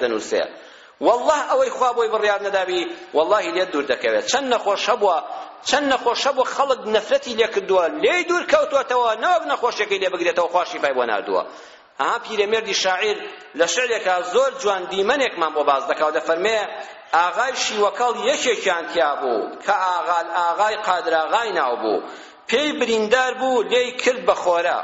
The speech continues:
خۆرە وەکو سەرەتان وا بووە. "پێی بریندار بوو، لێی کرد بە خۆرە، ئەهاتنە سەری حەکیم بە نۆرە.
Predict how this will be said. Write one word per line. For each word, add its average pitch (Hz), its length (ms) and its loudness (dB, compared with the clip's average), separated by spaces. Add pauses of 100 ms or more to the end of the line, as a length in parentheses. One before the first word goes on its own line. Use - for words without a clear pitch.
(160)
خۆرە 160 220 4
وەکو 185 160 -4
سەرەتان 147 440 0
وا 113 160 2
بووە. 73 200 -2 (720)
"پێی 262 280 2
بریندار 220 520 2
بوو، 214 160 2
لێی 226 240 2
کرد 247 340 0
بە 214 140 4
خۆرە، 202 380 2 (180)
ئەهاتنە 202 540 -2
سەری 262 340 0 (140)
حەکیم 185 420 0
بە 165 160 4
نۆرە. 131 340 0